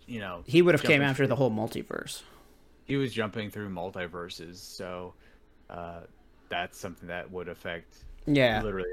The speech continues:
Speaker 1: all
Speaker 2: And I think
Speaker 1: reality.
Speaker 2: that the re-, you know, when he sends them back, it appears that he sent them back basically the, the same moment that he took them.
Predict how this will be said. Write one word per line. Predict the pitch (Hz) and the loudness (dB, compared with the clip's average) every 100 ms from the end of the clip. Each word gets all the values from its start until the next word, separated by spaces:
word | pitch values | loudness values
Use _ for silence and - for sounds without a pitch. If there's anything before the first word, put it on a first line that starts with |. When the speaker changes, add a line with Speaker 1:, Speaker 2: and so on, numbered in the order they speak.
| - | -4
Speaker 1:
all | 95 185 | 2 4
Speaker 2:
And | 165 | 6
I | |
think | 143 180 170 | 6 6 6
Speaker 1:
reality. | 156 143 | 8 6
Speaker 2:
that | - - - | 4 -12 0
the | 170 | 4
re-, | 135 139 143 | 6 6 6
you | 139 | 4
know, | 117 107 - | 4 0 0
when | 135 | 2
he | 131 | 4
sends | 123 160 151 | 4 4 4
them | 127 113 | 4 6
back, | 131 117 | 8 8
it | 127 113 | 4 0
appears | - - 135 123 | -4 -4 -2 -2
that | 120 117 | -2 -2
he | 127 | -2
sent | 139 123 | 0 0
them | 131 113 | 0 0
back | 120 117 113 - - - - - - - - | 4 4 2 -4 -20 -20 -20 -20 -20 -12 4
basically | 135 131 151 147 | 6 6 6 6
the, | 127 127 | 6 4
the | 120 | 2
same | 113 139 127 | 2 4 4
moment | 120 120 131 135 | 2 2 2 2
that | 123 | 0
he | 117 | -2
took | - 131 - | -4 -6 -2
them. | 190 202 196 | 0 2 -2